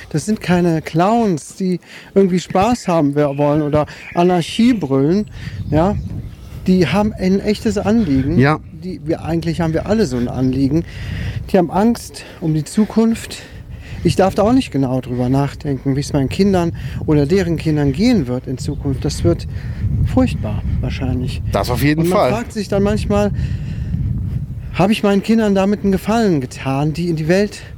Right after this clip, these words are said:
Speaker 1: zu holen? Wenn man sich das so anguckt, wie sich das entwickelt, weil mein Bauchgefühl ist nicht besonders gut. Die werden noch ziemlich viel Stress haben.
Speaker 2: Ja.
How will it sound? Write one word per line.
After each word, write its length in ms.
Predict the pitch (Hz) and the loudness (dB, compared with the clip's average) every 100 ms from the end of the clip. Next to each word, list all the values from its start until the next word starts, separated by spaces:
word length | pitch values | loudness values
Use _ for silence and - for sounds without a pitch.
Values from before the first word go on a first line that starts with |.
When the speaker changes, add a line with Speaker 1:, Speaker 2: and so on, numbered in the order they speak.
| - | -12
Speaker 1:
zu 180 | - - | -8 -2
holen? 440 | 143 139 131 127 123 - - - - - - - - | 0 2 0 -2 -4 -8 -12 -12 -10 -12 -8 -4 2
Wenn 120 | 170 | 4
man 180 | 185 170 | 4 2
sich 200 | 156 143 | -2 -2
das 220 | 185 185 | -2 -2
so 120 | - | -4
anguckt, 440 | 156 196 202 190 - | -4 -4 -4 -6 -2
wie 60 | 175 | -2
sich 180 | 170 | -2
das 180 | - 175 | -2 -2
entwickelt, 440 | 175 175 226 139 120 | -2 -2 -2 -2 0
weil 200 | 135 131 - - - | 0 -2 -8 -16 -4
mein 140 | 151 147 | 0 2
Bauchgefühl 480 | 175 185 170 202 | 2 0 -4 -4
ist 140 | 180 165 | -2 0
nicht 180 | 233 - | 0 0
besonders 560 | 123 113 113 120 - | -4 -2 -2 -2 -2
gut. 320 | - 185 202 - - - - - 170 | -2 0 0 -2 -2 -4 -4 -4 2
Die 80 | |
werden 180 | 170 190 | 4 4
noch 140 | 185 - | 2 0
ziemlich 300 | - 214 - | 0 0 0
viel 120 | 208 | -2
Stress 520 | - - 233 - - - | -2 0 0 -2 -8 -6
haben. 460 | 139 127 123 117 - - | -2 0 0 -2 -6 0
Speaker 2:
Ja. 240 | 127 120 | 4 4